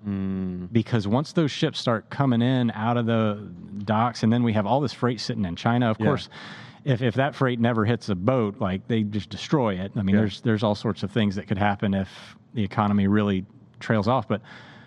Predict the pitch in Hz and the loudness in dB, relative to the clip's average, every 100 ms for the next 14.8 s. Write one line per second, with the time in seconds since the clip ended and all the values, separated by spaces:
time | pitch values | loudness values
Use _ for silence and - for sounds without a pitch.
0 | - - - 127 139 - 139 131 123 123 | -20 -8 -2 0 0 0 0 2 2 2
1 | 117 107 - 101 98 95 - 107 98 95 | 0 0 0 -2 -4 -8 -8 -4 -4 -2
2 | 95 117 120 113 110 - 98 87 82 - | 0 2 2 2 2 0 -2 -2 -10 -12
3 | 101 95 95 - - _ - _ _ _ | -12 -12 -14 -18 -20 _ -20 _ _ _
4 | _ _ _ 120 - - 131 120 127 123 | _ _ _ -6 -4 -2 -2 2 2 2
5 | 117 101 107 98 - 98 80 - - 107 | 2 2 0 0 -2 -4 -4 -12 -8 -4
6 | 95 90 - - - - - 117 123 - | -2 -4 -14 -20 -20 -6 -2 0 0 0
7 | 120 110 98 - 110 98 95 98 117 123 | 2 2 0 0 0 2 0 0 0 0
8 | 110 104 98 98 95 92 - - - 123 | 0 -2 -2 -4 -6 -8 -12 -14 -6 0
9 | 135 127 92 80 - - - - - _ | 2 0 -2 -8 -18 -20 -20 -20 -20 _
10 | - 135 104 - 113 92 90 - 101 92 | -2 -2 -2 -2 -2 -2 -4 -2 0 2
11 | 90 82 - 107 107 95 - - - - | 0 0 -2 0 0 0 -4 -14 -20 -20
12 | - - 123 - 147 110 - 120 - 131 | -6 -2 0 0 0 -2 0 -2 0 -2
13 | 101 101 104 110 123 127 104 107 151 139 | -2 -2 0 2 2 2 0 0 -2 -4
14 | 104 123 - 139 120 - 120 107 | -2 -2 -2 -6 -6 0 2 0